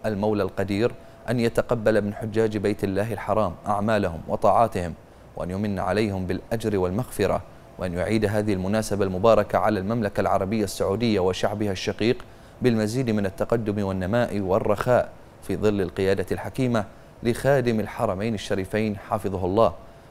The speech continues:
وعلى الأمتين العربية والإسلامية بوافر اليمن والبركات، وأن يرفع هذه الجائحة عن بلاد المسلمين والبشرية جمعاء، ويسبق على عباده نعمة الصحة.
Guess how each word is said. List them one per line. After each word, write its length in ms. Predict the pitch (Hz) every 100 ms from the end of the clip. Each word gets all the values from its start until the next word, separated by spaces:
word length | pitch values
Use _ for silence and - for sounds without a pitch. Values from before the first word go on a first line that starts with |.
| -
وعلى 220 | - 90 87
الأمتين 640 | 95 90 87 101 123 127 -
العربية 600 | 104 92 85 87 117 107 101
والإسلامية 760 | 95 - - 92 95 123 113 - - - -
بوافر 560 | 117 101 127 123 127 113
اليمن 440 | 107 110 120 113
والبركات، 600 | 101 95 95 92 127 101 - - - - - - - - - - - - - - - - - 117
وأن 200 | 117 135
يرفع 360 | 139 - 110
هذه 360 | 117 131 117 120
الجائحة 520 | 113 131 107 98 82 -
عن 140 | 98 92
بلاد 280 | 101 117
المسلمين 600 | 104 101 - 101 104 120
والبشرية 600 | 110 98 98 - 104 104 95
جمعاء، 460 | 104 95 104 123 - - - -
ويسبق 480 | 90 104 - 104 -
على 300 | 95 104 101
عباده 720 | 90 98 95 117 104 98 98
نعمة 360 | 104 117 104 101
الصحة. 500 | 101 - - -